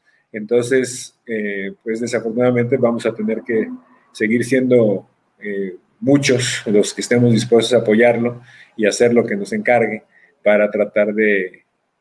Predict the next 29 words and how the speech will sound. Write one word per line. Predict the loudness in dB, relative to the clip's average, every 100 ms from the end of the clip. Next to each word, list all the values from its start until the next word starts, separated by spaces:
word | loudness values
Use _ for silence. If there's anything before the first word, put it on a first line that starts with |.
| _ _ -8
de | -2
ayudar | -2 0 2 2
a, | 2 -2 -6
ojalá, | 0 2 4 2
a |
un | 2
seguimiento | -2 -6 -8 -8 -8
de | -8
un | -8
proceso | -8 -8 -8 -6
ya | -6
establecido | -2 -2 -2 -6 -2 0
de | 2
paz, | 2 0 -4 -16 _ _
o | -2
bien | 0 -2 0
para | 2
ayudar | 2 0 0 0 -2 -10 _
en, | -14 -14 -14 -14 -12
en | -10
efect-, | -8 -8 -10
en, | -12 -12 -14 -16 -18 _
en | -10
trabajos | -2 0 2 2
de, | 2
a |
veces | 2 2 0
de | 0
mediación | 0 0 0 0 0